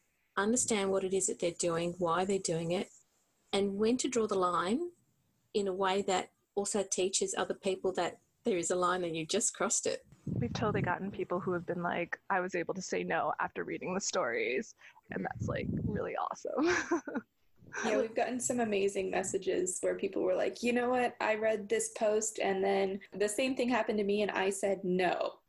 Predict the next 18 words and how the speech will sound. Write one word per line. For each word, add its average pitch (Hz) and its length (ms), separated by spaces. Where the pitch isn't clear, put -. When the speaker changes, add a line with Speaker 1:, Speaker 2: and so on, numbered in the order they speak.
Speaker 1:
Yeah. - 80
Speaker 3:
Or, 180 440
"I 214 220
asked 190 500
for 170 600
the 190 200
proper 196 440
amount 170 360
for 175 140
labor 165 360
costs. - 600
I 175 120
did 180 140
not 170 200
just 180 180
ask - 320
for 180 80
the 165 140